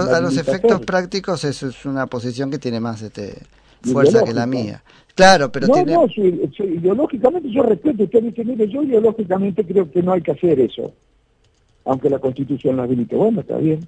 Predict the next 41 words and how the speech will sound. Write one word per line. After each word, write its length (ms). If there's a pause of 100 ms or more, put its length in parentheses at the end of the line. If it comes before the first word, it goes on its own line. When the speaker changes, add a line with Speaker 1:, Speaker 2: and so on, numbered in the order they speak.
Speaker 2:
yo 120
eso 200
lo 100
entiendo, 360
Speaker 1:
No, 60
no, 140
no, 100
Speaker 2:
perfecto. 300
Speaker 1:
yo 60
ideológicamente 800
creo 180
que 60
la 100
Constitución 520
no 100
lo 80
habilita. 540
Hay 160
quienes 260
ven 180
la, 140 (120)
la 180
Constitución 600
en 80
general 540 (420)
como 460 (720)
una 320
gran 280
habilitación 540
de 100
cosas. 460
Yo 140
la 140
veo 320
como 360
una 300
gran, 460
este, 260
restricción 680
de 100
cosas. 520